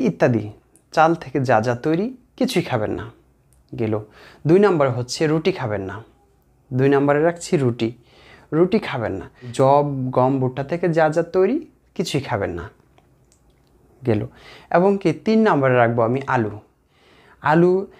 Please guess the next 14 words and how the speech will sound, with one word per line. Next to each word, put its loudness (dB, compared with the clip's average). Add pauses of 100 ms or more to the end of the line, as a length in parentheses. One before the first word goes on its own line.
(100)
এবং 2
কি 0
মাটির 2
নিচের 2
যা 4
যা 2
আছে, -6 (200)
মাটির -4
নিচের -2
কিছুই 2
খাবেন -2
না। -8 (540)
ধরেন 0 (480)
গাজর, 0